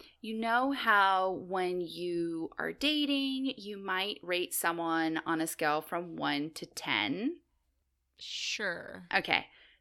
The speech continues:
Speaker 1: So, we're gonna s-, we're gonna play with that scale,
Speaker 2: Mm-hmm.
Speaker 1: but with a twist.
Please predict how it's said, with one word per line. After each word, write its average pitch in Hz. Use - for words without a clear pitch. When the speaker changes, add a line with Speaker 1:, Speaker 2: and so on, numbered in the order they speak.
Speaker 1:
So, 208
we're 202
gonna 269
s-, -
we're 202
gonna 202
play 180
with 226
that 277
scale, -
Speaker 2:
Mm-hmm. 208
Speaker 1:
but -
with 170
a 165
twist. -